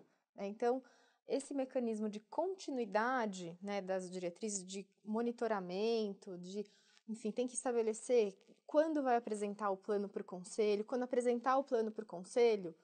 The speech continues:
aí a importância, né, dos processos do conselho serem abertos. Como é que a gente acompanha, como é, em que pé que tá esse plano? Só acompanhando quando chegar no conselho, quando o conselho discutir,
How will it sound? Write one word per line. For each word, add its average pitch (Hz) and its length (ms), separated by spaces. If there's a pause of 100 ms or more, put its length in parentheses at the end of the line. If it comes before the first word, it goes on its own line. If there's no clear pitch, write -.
(340)
aí 262 200
a 302 60
importância, 247 720
né, 214 140
dos 208 140
processos 247 520
do 226 120
conselho 240 440
serem 208 360
abertos. 180 680 (120)
Como 277 120
é 370 60
que 370 80
a 330 40
gente 302 200
acompanha, 285 640
como 269 180
é, 269 80 (300)
em 254 100
que 262 100
pé 277 280
que 269 100
tá 233 240
esse 220 200
plano? 165 680 (600)
Só - 220
acompanhando 302 680 (360)
quando 285 180
chegar 254 320
no 262 80
conselho, 277 500
quando 226 200
o 226 40
conselho 240 400
discutir, 254 640